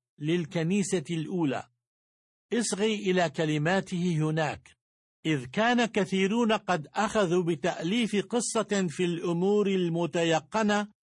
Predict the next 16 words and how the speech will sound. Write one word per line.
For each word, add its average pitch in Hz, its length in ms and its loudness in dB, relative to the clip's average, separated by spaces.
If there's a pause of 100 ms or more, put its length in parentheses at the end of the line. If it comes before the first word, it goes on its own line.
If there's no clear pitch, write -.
(240)
عندنا 202 760 2 (360)
كما 240 360 2
سلمها 202 800 2
إلينا 196 520 0
الذين 185 580 0
كانوا 190 480 0
منذ 180 320 0
البدء 180 720 0
معاينين 165 1080 2 (320)
وخداما 156 880 0
للكلمة، 175 920 0 (420)
رأيت 185 460 0
أنا 226 460 4
أيضًا، 170 480 2 (420)
إذ 208 200 0
قد 202 240 -2